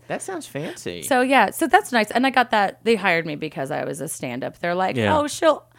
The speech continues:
Speaker 2: I, I do more like the karaoke songs.
Speaker 1: Yeah.
Speaker 2: I'm not singing those fucking
Speaker 1: Yeah.
Speaker 2: ballads from Broadway. Oh, no way. <laughs>
Speaker 1: So check her out at Duplex. Your next show,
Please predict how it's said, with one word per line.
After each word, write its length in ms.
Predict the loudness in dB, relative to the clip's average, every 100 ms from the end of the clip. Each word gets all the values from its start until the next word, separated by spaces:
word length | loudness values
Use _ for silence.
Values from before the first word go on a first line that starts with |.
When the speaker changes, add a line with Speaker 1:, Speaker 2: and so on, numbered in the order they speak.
| -20 -4
Speaker 2:
I, 180 | 0 0
I 100 | 0
do 120 | 0 0
more 200 | 0 0
like 240 | -2 -4
the 80 | -8
karaoke 680 | -6 -2 0 2 0 -2 0
songs. 40 |
Speaker 1:
Yeah. 240 | 4 4 2
Speaker 2:
I'm 80 | 0
not 180 | -2 -4
singing 300 | -6 -6 -4
those 220 | -4 -4
fucking 400 | -4 -4 -2 -4 2
Speaker 1:
Yeah. 240 | 4 6
Speaker 2:
ballads 480 | 6 4 4 2 -2
from 220 | -4 -2
Broadway. 380 | 0 -2 -2 -4
Oh, 80 | -2
no 160 | -2 -2
way. 220 | -6 -4 0
<laughs> 20 | 0 -2 -6 _ _ _ -20 -20 -20 -20 -20 -6
Speaker 1:
So 100 | -2
check 240 | 4 6
her 80 | 10
out 160 | 10 10
at 180 | 8
Duplex. 600 | 8 6 6 8 8 6
Your 100 | 2
next 240 | 4 2 0
show, 440 | 4 8 10 10